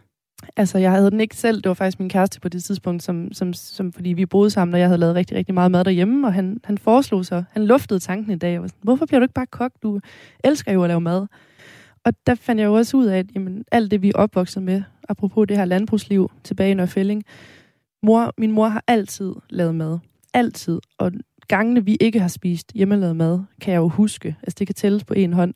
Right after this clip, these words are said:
Så mad har altid betydet utrolig meget. Råvarer har altid betydet utrolig meget. Vi har aldrig haft dyre, øh, fjernsyn eller biler,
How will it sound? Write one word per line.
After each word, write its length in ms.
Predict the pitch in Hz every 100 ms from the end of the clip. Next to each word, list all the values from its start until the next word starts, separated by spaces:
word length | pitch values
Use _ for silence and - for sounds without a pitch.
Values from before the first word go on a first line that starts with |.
| _ - _ _ _ _ -
Så 140 | 208 190
mad 240 | 196 214
har 160 | 220 -
altid 280 | 208 202 -
betydet 380 | 196 - 294 175
utrolig 320 | - 196 180
meget. 280 | 175 185 -
Råvarer 300 | 247 226 165
har 80 | 170
altid 240 | 170 -
betydet 320 | 185 - 190
utrolig 280 | 175 - 185
meget. 160 | 175 180
Vi 80 |
har 80 | 220
aldrig 240 | - 240 214
haft 280 | 190 -
dyre, 340 | 202 208 214 214
øh, 180 | 196 185
fjernsyn 480 | - 190 214 220 190
eller 140 | 175
biler, 340 | 180 269 190